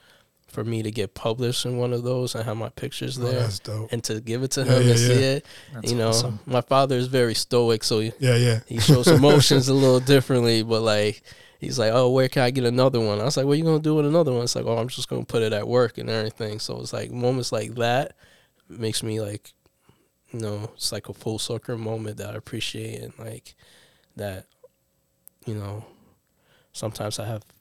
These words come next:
Speaker 1: trouble finding the words, but it's like those opportunities and, like, you know.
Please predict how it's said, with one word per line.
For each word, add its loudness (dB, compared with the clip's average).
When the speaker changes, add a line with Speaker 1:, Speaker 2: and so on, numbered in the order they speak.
Speaker 1:
trouble -6
finding -6
the -8
words, -6
but -10
it's -10
like -16
those -10
opportunities -6
and, -12
like, -16
you -10
know. -12